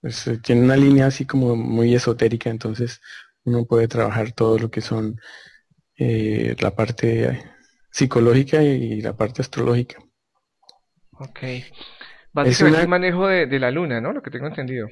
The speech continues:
Speaker 2: Pues un
Speaker 1: No,
Speaker 2: gran
Speaker 1: to-,
Speaker 2: porcentaje,
Speaker 1: to-,
Speaker 2: o, o todos.
Speaker 1: to-, to-, todas las emociones de, eh, entran ahí en juego y, y la configuración de la carta es como, la teoría es como la siguiente. Eh, tú tienes varias, eh,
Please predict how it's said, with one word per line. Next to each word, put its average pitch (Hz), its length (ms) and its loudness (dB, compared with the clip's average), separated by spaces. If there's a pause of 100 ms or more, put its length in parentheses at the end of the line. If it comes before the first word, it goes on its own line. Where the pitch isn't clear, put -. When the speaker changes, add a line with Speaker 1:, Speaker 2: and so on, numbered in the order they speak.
(500)
Speaker 2:
Pues 131 220 -8
un 143 120 0
Speaker 1:
No, 143 120 6
Speaker 2:
gran 170 180 4
Speaker 1:
to-, 170 60 -8
Speaker 2:
porcentaje, 139 480 -2
Speaker 1:
to-, 117 80 -4
Speaker 2:
o, 113 280 -8
o 127 120 -10
todos. 110 320 -4
Speaker 1:
to-, - 400 -4
to-, 143 100 -6
todas 190 260 4
las 151 220 2
emociones 131 500 0
de, 117 200 -2
eh, 110 40 -6 (560)
entran 127 540 0
ahí 113 180 4
en 123 80 4
juego 147 280 4
y, 127 240 4
y 131 320 0
la 120 160 2
configuración 120 600 2
de 151 120 4
la 135 120 2
carta 139 300 0
es 117 100 -2
como, 147 300 2 (400)
la 139 100 2
teoría 139 300 4
es 151 100 0
como 170 220 2
la 135 140 0
siguiente. 117 420 -4 (540)
Eh, 139 640 4 (840)
tú 147 160 0
tienes 175 540 2
varias, 151 800 4
eh, 127 280 2